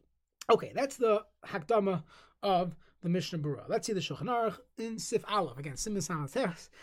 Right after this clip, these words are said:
Din Paris Al Shema, Sif Aleph, Yesh Bnei Adam Shenispalu, Kol Echad B'Fnei Yatzim B'Yachid. Yeah, people, they daven alone. They daven bichidus, v'lo shama l'kadosh l'kedusha. And now you have a minyan.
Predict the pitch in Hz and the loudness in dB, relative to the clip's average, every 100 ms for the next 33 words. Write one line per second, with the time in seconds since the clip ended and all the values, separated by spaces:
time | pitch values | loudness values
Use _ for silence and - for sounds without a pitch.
0 | - - 269 269 - 233 202 - 147 - | -20 -4 2 2 4 4 4 2 -6 -2
1 | 269 254 - 214 262 262 202 202 254 - | 0 0 0 -2 0 0 0 -2 -2 -4
2 | 208 220 220 175 165 147 - 165 220 196 | -4 -4 -6 -6 -4 -4 -4 -4 0 0
3 | 202 190 214 190 175 202 208 - 160 170 | 0 0 -4 -4 -6 -4 -4 -4 -2 -2
4 | - 160 151 147 - - - 180 254 - | -2 -2 -2 -6 -16 -20 -6 0 0 0
5 | 202 233 311 - _ _ 190 196 247 285 | 0 2 2 0 _ _ -4 -2 -2 0
6 | 302 311 302 269 - - 196 254 254 208 | 2 4 2 0 -8 -2 2 4 2 0
7 | 180 - 156 190 170 185 254 233 196 208 | -2 -2 -2 -2 0 0 2 2 0 0
8 | 202 - 135 135 131 285 302 - - - | 0 -2 -4 -4 -2 -2 -4 -14 -20 -12
9 | 170 185 277 262 220 196 175 156 143 233 | -4 0 4 4 6 6 4 0 -2 -4